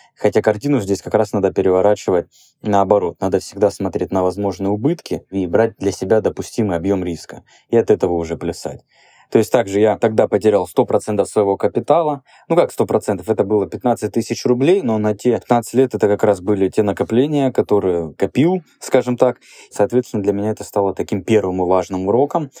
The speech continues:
что даже если сколько бы там, может, прибыльных сделок у меня не было, одна сделка непредусмотренная может эмоционально меня вывести, ну, скажем так, наверное, из себя, и уже потом я начну совершать необдуманные действия.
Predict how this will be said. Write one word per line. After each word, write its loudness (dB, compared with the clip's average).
что 2
даже 2
если -2
сколько -4
бы -4
там, -6
может, -8
прибыльных -2
сделок 0
у -2
меня -2
не 0
было, 0
одна 0
сделка 0
непредусмотренная 0
может -2
эмоционально 0
меня 0
вывести, -4
ну, -12
скажем -8
так, -14
наверное, -8
из -10
себя, 2
и 2
уже 0
потом 0
я 2
начну -4
совершать 0
необдуманные -2
действия. -8